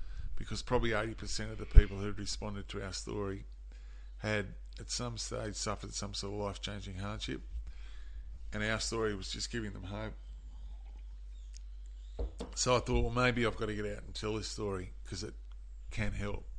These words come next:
you know, and it can give people hope." So what Australian Story did for us was kickstart some public speaking. And as you all know, there's only one thing worse than dying, and that's public speaking. Initially, it was just locally, but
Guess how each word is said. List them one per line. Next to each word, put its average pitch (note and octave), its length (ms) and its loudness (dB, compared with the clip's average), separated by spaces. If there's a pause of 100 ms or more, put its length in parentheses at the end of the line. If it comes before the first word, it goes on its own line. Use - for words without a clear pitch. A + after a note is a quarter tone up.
you G2+ 120 -2
know, G2+ 180 -2
and G2+ 80 -4
it - 80 -4
can G2+ 260 -4
give G2 180 -6
people F#2+ 280 -6
hope." G2+ 300 -4 (1400)
So C3 720 10
what - 220 4 (140)
Australian A#2 420 2
Story A#2 300 2
did A#2+ 180 0
for A2 180 2
us - 160 -2
was - 140 -8
kickstart A2+ 480 -2
some G#2 160 -4
public G#2+ 320 6
speaking. G#2+ 480 -2 (720)
And G#2+ 100 -4
as G2+ 100 -4
you A2+ 140 2
all G#2+ 80 0
know, G#2 160 0
there's G2+ 160 -4
only G#2 160 -2
one G#2 200 -4
thing G#2 220 -4
worse G2+ 220 -2
than G2 100 -4
dying, G2+ 320 -2
and G2+ 80 -4
that's G2+ 140 -10
public G2+ 320 -4
speaking. G#2 480 -4 (680)
Initially, A#2 420 6
it - 80 2
was G2+ 120 -4
just - 240 0
locally, A2+ 460 2
but G#2+ 280 -2